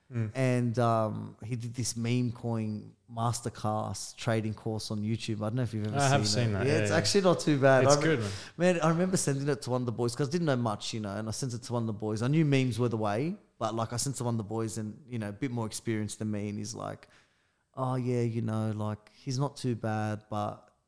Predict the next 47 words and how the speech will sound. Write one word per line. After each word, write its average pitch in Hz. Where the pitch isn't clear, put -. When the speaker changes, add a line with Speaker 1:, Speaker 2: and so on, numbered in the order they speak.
Speaker 2:
you 107
know, 107
I 113
don't 110
really 110
think -
he 110
knows 107
what 101
he's 107
talking 107
about, 107
right?" 113
So -
I 123
watched 127
the 117
whole 120
meme 113
coin 110
thing 107
and 107
I 123
started 120
doing 127
more 120
research, 117
and 113
I 107
rang 117
him 110
back. 107
I'm 110
like, 104
"Man, 101
you've 131
got 110
no 117
idea, 107
bro, 107
who 143
this 120
guy 123
is, 120
bro." 110
Just 131
started, 127